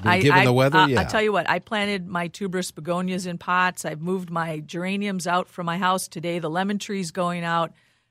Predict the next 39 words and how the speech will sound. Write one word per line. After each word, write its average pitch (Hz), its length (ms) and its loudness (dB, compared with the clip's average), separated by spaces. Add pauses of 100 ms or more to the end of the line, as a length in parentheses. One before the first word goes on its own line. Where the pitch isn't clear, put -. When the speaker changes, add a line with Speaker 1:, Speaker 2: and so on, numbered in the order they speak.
Speaker 2:
It's, - 260 -14
I 170 120 -2
think 180 260 -6
we're 170 140 0
in 165 100 -4
pretty 165 240 -6
good 156 160 -10
shape. 160 320 -8
We're 180 80 -6
gonna 202 140 -2
be 190 160 0
having 196 240 0
some, 175 340 -4
uh, 160 240 2
warm, 170 320 -2
humid, 175 500 -4
uh, 160 220 -4
looks 165 160 -10
like 160 160 -8
kinda 165 180 -8
rainy 170 320 -4
weather 185 320 -2
coming 180 320 -6
up, 180 200 -6
so 156 160 -10
that's 156 240 -6
kind 170 160 -8
of 156 60 -8
a 156 40 -4
good 160 360 -4 (340)
easing 190 480 0
in, 190 420 -2
easing 185 300 -4
those 180 180 -4
plants 175 380 -6
into, 180 560 -6
uh, 160 160 -2 (400)
the 165 80 -6
season. 214 500 -4